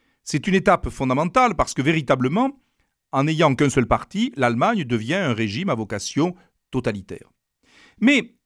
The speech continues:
cette institution de la dictature nazie va également s'accompagner d'une purge au sein même du parti nazi.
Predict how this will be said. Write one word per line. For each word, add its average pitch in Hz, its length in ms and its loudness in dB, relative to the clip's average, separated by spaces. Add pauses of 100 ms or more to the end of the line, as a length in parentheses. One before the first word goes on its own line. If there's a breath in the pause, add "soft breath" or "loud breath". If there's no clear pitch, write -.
(200)
cette 269 380 -4 (800)
institution 156 680 0
de 127 80 0
la 107 120 -2
dictature 113 580 -4
nazie 143 380 -4 (640)
va 175 320 4
également 220 480 0
s'accompagner 190 880 -2 (160)
d'une 196 320 4
purge 127 560 0 (160)
au 180 100 4
sein 254 260 2
même 208 440 0
du 117 140 -2
parti 120 280 -2
nazi. 104 360 -2